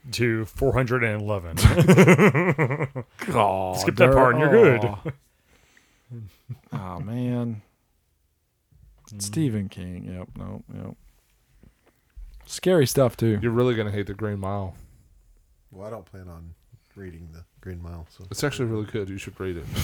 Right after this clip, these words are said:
Speaker 1: <laughs> I assume you saw the movie.
Speaker 4: You're gonna hate it. It's actually really good. You should read it.
Speaker 2: Rhody's a Stephen King fan back here.
Speaker 1: Yeah, man, he's pretty learned. <sighs> Good on you, Rhody.
Speaker 2: I need
Speaker 4: I
Speaker 2: to
Speaker 4: mean,
Speaker 2: get,
Speaker 4: I watched the movie. That was enough.
Speaker 2: I need to get back into reading.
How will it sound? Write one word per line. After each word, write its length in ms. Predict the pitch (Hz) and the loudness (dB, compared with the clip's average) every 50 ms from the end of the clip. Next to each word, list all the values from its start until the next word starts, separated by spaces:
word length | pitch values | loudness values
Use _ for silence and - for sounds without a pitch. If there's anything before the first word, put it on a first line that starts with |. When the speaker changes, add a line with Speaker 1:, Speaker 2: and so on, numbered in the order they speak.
| - - | -4 -6
Speaker 1:
<laughs> 300 | 165 - - 294 - - - | -8 -8 -6 -8 -4 0 0
I 40 | |
assume 180 | 107 92 117 117 | 0 2 0 -2
you 60 | 110 | 0
saw 180 | 98 120 117 110 | 0 2 2 2
the 60 | 107 | 2
movie. 320 | 107 110 113 113 117 131 | 2 2 0 2 2 4
Speaker 4:
You're 160 | 131 165 196 202 | 6 6 8 8
gonna 220 | 247 226 202 160 | 8 6 4 4
hate 240 | - 151 170 165 123 | 0 -2 -6 -6 -8
it. 160 | 110 - - - - - | -10 -12 -16 -16 -12 -8
It's 280 | 107 104 190 196 - | 0 4 6 6 6
actually 300 | 127 135 123 - 117 101 | 6 4 2 0 -4 -4
really 200 | 95 92 80 78 | -6 -8 -10 -10
good. 160 | - - - - - | -12 -14 -18 -18 -18
You 60 | - | -16
should 200 | - - - - - | -16 -16 -16 -16 -18
read 100 | - - - - | -20 -20 -20 -10
it. 80 | - | -4
Speaker 2:
Rhody's 280 | 123 113 123 151 131 104 | 0 2 2 2 2 2
a 100 | 104 98 | 2 0
Stephen 380 | 101 - - - 123 120 117 110 | 0 -2 0 2 2 2 2 2
King 200 | - 147 143 127 | 2 2 2 2
fan 280 | 95 - 110 104 98 95 | 2 0 0 0 0 0
back 240 | 101 101 98 92 | 0 -2 -2 -2
here. 340 | 98 101 101 101 98 101 95 - _ _ _ _ _ _ | -2 -2 -2 -2 -2 -4 -6 -10 _ _ _ _ _ _
Speaker 1:
Yeah, 500 | 123 98 87 98 143 156 127 95 87 85 78 - | -8 -6 -4 -2 -2 -2 -2 -2 -4 -8 -10 -12
man, 200 | 92 104 123 120 104 | -10 -10 -10 -10 -10
he's 100 | 104 - | -12 -10
pretty 220 | - - 107 104 | -8 -6 -4 -4
learned. 520 | 95 90 110 135 139 117 95 90 87 85 - - _ - | -2 -2 -2 0 0 -2 -4 -4 -8 -10 -14 -16 _ -20
<sighs> 760 | - - - - - - - - - _ _ _ _ _ _ | -18 -18 -16 -16 -18 -20 -20 -20 -20 _ _ _ _ _ _
Good 120 | - 131 | -14 -12
on 100 | 147 151 | -8 -6
you, 120 | 131 101 92 | -6 -4 -4
Rhody. 380 | 82 85 87 90 95 95 87 - _ _ _ _ _ _ _ _ _ _ _ _ _ _ _ _ _ _ _ _ _ _ _ _ _ _ _ _ - - _ - | -4 -4 -4 -4 -4 -6 -8 -12 _ _ _ _ _ _ _ _ _ _ _ _ _ _ _ _ _ _ _ _ _ _ _ _ _ _ _ _ -20 -20 _ -10
Speaker 2:
I 60 | 113 | -8
need 80 | 98 98 | -6 -4
Speaker 4:
I 20 | |
Speaker 2:
to 40 | 113 | -2
Speaker 4:
mean, 120 | 117 117 110 | -2 0 0
Speaker 2:
get, 40 | 120 | 0
Speaker 4:
I 20 | 123 | 0
watched 260 | 127 139 135 - - | -2 -2 -4 -8 -10
the 80 | 92 78 | -16 -16
movie. 400 | 85 90 87 80 76 78 82 87 90 | -14 -14 -14 -14 -14 -16 -16 -16 -16
That 160 | 90 90 101 | -16 -16 -16
was 100 | 92 85 | -18 -18
enough. 180 | 82 - - - | -18 -12 -6 -2
Speaker 2:
I 40 | 123 | -2
need 80 | 110 | 0
to 60 | 104 95 | 0 -2
get 120 | 95 92 92 | -4 -4 -4
back 220 | 87 85 90 - | -4 -6 -6 -6
into 160 | 92 92 92 | -6 -6 -6
reading. 400 | 92 95 98 98 98 98 98 92 | -4 -4 -4 -4 -4 -4 -6 -6